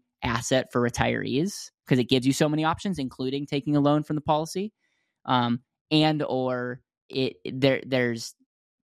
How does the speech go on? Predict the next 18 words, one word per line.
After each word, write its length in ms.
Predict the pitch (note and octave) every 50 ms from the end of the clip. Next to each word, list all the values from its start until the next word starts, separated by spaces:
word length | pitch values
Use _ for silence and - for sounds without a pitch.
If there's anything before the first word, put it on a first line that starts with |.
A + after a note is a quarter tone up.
| _ -
but, 280 | C#3+ - C3+ - - -
but 120 | C#3 C3
I'm 160 | - B2+ C3+
not 200 | C3+ C#3 C#3+ D3+
a 40 | D3
big 160 | B2+ C#3+ B2
fan 200 | - - C3+ B2+
of 100 | B2 A2+ -
having 280 | C3 B2 A#2+ B2 B2
that 180 | A#2+ A#2 - -
be, 120 | B2+ A#2+
like, 200 | A#2+ A#2+ A#2+ -
the 180 | - - - -
end 220 | B2+ B2 A#2+ A#2+
all 160 | A#2+ A#2+ B2
be 180 | B2 - B2 B2
all 160 | B2 A#2+ A#2+
solution. 640 | - - - A#2 A#2 A2 B2 - - D3+ F3+ G#3 G3